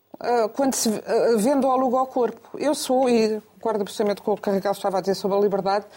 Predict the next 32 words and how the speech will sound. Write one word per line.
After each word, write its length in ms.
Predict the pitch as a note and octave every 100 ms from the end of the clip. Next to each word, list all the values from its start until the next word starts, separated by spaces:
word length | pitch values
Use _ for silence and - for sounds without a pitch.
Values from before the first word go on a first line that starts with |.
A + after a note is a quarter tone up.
| - - - - _
sou 220 | - C4+
completamente 640 | - B3+ C#4 C#4 B3+ A#3+ A3+
a 40 |
favor, 540 | - G3+ F#3+ A3+ A#3+ -
aí 260 | G3+ A#3 G#3+
sem 200 | - G3+
moralismos 600 | G3+ G3 G#3+ G3 G#3+ F#3+
nenhuns, 280 | A3 B3
a, 80 | A#3+ A#3+ -
o 80 |
corpo 340 | G3 C4 A#3+ A#3+
é 100 | G#3
nosso 320 | G#3+ A3 -
para 180 | - G3 - -
nos 260 | G3+ G#3 F#3
dar 160 | A3+
prazer 520 | - G3+ E3 G#3 A#3 - - - -
e, 80 | A3+
portanto, 460 | - A#3+ A#3 - -
as 140 | - A3+
mulheres 380 | B3 B3 A#3+ -
como 240 | A#3 G#3
os 120 | F3+
homens, 320 | G3 G3+ G#3+
como 240 | - G#3 G3
todos, 560 | - G#3 F3+ F3 - - - - - -
todo, 340 | B3 B3 G3+
todos 440 | A3+ C#4 A3+ A#3 G#3+
o, 240 | A3+ G#3+
tudo 300 | G3+ - A#3
o 40 | A#3+
que 180 | A#3